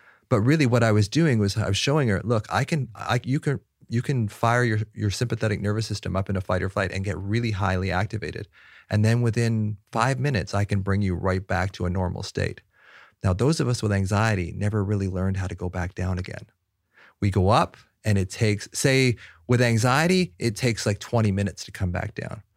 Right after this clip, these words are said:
In a normal kind of nervous system, it takes maybe five minutes to come down. So I was, I didn't know it, but at the time I was, I was training her nervous system, her autonomic nervous system, that she could get really activated and then be really calm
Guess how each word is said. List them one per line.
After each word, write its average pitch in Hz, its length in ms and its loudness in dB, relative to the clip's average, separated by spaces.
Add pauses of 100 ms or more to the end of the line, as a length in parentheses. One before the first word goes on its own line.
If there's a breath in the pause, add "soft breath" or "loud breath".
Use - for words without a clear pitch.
(320 loud breath)
In 127 160 2
a 117 80 6
normal 147 800 4
kind 139 220 0
of 131 80 0
nervous 139 300 0
system, 175 500 -2 (260)
it 117 200 -2
takes - 600 -2 (360)
maybe 104 440 0 (240)
five 98 280 2
minutes - 280 -4
to - 100 -10
come 98 200 -2
down. 50 260 -6 (640 loud breath)
So 123 200 2
I 120 160 4
was, 135 220 4 (100)
I 113 200 2
didn't 147 280 4
know 139 220 6
it, 110 80 0
but 113 100 0
at 104 80 0
the 120 60 -2
time 156 440 2
I 104 140 0
was, 110 300 2
I 107 80 2
was 107 180 2
training 117 720 2 (460 soft breath)
her 117 180 4
nervous 170 320 4
system, 92 380 -4
her 110 200 4
autonomic 107 380 2
nervous 175 260 2
system, 101 280 -2
that 87 100 -2
she - 180 -8
could 107 120 -4
get 107 180 2
really 147 260 2
activated 107 600 0
and 107 160 2
then 98 160 4
be 104 180 0
really 98 260 4
calm 127 420 -2